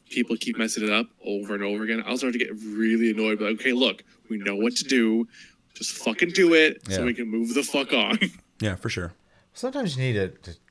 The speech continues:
Speaker 3: to just stop, though. I know when we
Speaker 1: Yeah.
Speaker 3: were raiding in WoW, even back in the day, fucking, uh,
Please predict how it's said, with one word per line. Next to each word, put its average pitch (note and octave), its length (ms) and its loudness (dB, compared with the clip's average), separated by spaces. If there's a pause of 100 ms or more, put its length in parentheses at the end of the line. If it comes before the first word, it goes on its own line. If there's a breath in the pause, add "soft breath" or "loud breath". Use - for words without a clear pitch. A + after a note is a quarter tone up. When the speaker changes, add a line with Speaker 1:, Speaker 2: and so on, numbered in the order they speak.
Speaker 3:
to E2 180 -12
just - 240 -12
stop, F2+ 400 -6
though. - 240 -14 (500 soft breath)
I B2 100 2
know D#3+ 260 8
when B2 180 4
we A#2 80 2
Speaker 1:
Yeah. B2+ 80 4
Speaker 3:
were A2 60 2
raiding G2+ 340 0
in D#2+ 120 -8
WoW, F#2+ 300 -2
even D#2+ 320 -8
back D#2+ 260 -10
in D#2+ 60 -16
the D#2 60 -14
day, D#2 480 -10
fucking, E2 520 -10 (880 loud breath)
uh, E2+ 600 -8